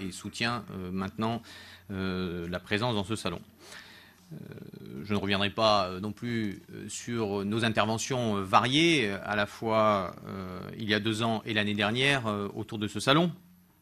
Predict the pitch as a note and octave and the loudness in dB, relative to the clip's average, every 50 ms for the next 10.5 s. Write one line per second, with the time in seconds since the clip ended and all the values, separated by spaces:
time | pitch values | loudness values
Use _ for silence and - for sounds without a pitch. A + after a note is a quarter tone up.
0 | _ _ _ _ _ _ _ _ _ _ _ _ - - B2 A2+ A2 G#2+ G#2 G2+ | _ _ _ _ _ _ _ _ _ _ _ _ -8 -4 -2 0 2 2 0 2
1 | A#2+ B2+ C3 C3+ C3+ - A#2+ A2+ G#2+ G#2 G2 - A2 - C#3 C3+ - - A#2 A#2 | 4 6 6 6 6 4 0 -2 -2 -2 -2 -4 -2 -2 -2 2 4 4 4 4
2 | B2+ C3 C3 A#2+ A2+ G#2+ G#2+ G#2 - A#2 A2+ G#2+ C3+ - - A2+ A2+ G#2+ - - | 4 4 4 4 2 2 0 0 -2 -4 -4 -4 -4 -4 -2 -2 -2 -2 -4 -6
3 | F#2 F#2 - - - - - - - - - - - - - - - - - - | -8 -10 -12 -20 -20 -20 -20 -20 -20 -20 -20 -20 -20 -20 -20 -20 -20 -20 -20 -20
4 | - _ - _ - _ - - - - B2 B2+ B2+ D3+ D3 D3+ E3+ E3+ F3 F3 | -20 _ -20 _ -20 _ -20 -20 -14 -8 -6 2 6 6 8 8 8 6 6 6
5 | F3 F3 F3 F3+ E3+ - - - D#3+ - - - - - - - - B2 A#2+ A#2 | 6 4 4 2 0 -4 -10 -14 -14 -14 -12 -8 -4 -4 -2 -2 0 0 0 0
6 | A2+ - - C3 C#3 D#3+ E3+ F3+ F#3 F3 F3+ C#3 C3+ B2+ B2 A2+ G#2 G#2 G#2 G2+ | 2 4 6 6 6 6 6 4 2 0 0 -2 0 0 2 2 2 2 0 0
7 | G2 G2 F#2+ F#2 F2 F2 E2 C#2 - - _ - - F#2+ G2 G2 - - C3+ A#2+ | -2 -2 -4 -6 -8 -10 -12 -16 -18 -20 _ -20 -18 -18 -16 -16 0 2 2 4
8 | A2+ A2 A2+ C3 B2+ - F3+ G3 G3+ - - - - - A#2+ G#2 G#2 G#2 G2+ G2 | 4 2 0 0 0 0 0 0 0 0 -4 -10 -12 -8 -6 -4 -4 -2 -4 -4
9 | F#2+ F#2+ F#2+ F#2+ G2 F#2+ - - C3 A#2+ B2 B2+ B2+ B2 D#3 F#3+ G#3 A3 G3+ F#3 | -4 -6 -6 -8 -8 -6 0 2 2 2 2 0 0 2 4 4 4 2 0 -2
10 | - - - - _ - - G2+ A2 A2 | -8 -14 -18 -20 _ -20 -18 -16 -14 -14